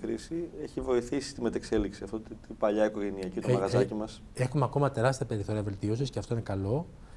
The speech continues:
Speaker 2: Έχει όμως πολύ μεγάλη εξέλιξη.
Speaker 1: Μμμ.
Speaker 2: Δηλαδή, εμάς το κομμάτι της συμβουλευτικής τρέχει κάθε χρόνο με μία ανάπτυξη τριάντα, τριάντα πέντε τοις εκατό. Γιατί όλο και περισσότεροι αντιλαμβάνονται αυτό.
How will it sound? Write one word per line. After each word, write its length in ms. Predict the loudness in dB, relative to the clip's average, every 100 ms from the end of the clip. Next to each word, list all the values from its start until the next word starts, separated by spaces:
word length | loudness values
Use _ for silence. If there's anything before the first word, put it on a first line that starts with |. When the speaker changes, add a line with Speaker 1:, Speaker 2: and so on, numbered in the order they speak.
| -10 2
Speaker 2:
Έχει 260 | 4 4
όμως 160 | 2 2
πολύ 200 | 2 2
μεγάλη 260 | 2 2
εξέλιξη. 560 | 0 0 -2 -2 -8 -12
Speaker 1:
Μμμ. 60 | -14 -14 -16 -4
Speaker 2:
Δηλαδή, 180 | 0 2
εμάς 240 | 2 0
το 80 | -2
κομμάτι 360 | 0 0 0 -2
της 100 | -4
συμβουλευτικής 680 | -4 -4 -6 -6 -6 -4
τρέχει 240 | -2 -2 -2
κάθε 220 | -6 -4
χρόνο 220 | -2 -2
με 60 | -2
μία 160 | -2
ανάπτυξη 400 | 0 -2 -4 -10
τριάντα, 280 | -2 0 2
τριάντα 260 | 0 0 0
πέντε 180 | -2 -4
τοις 140 | -6
εκατό. 340 | -6 -4 -4 -6 -14 -16 -16 -18 -16 -18 0
Γιατί 240 | 2 8
όλο 240 | 10 10 8
και 120 | 4
περισσότεροι 560 | 2 2 4 4 4 4
αντιλαμβάνονται 540 | 4 2 2 0 -2
αυτό. 280 | -2 -2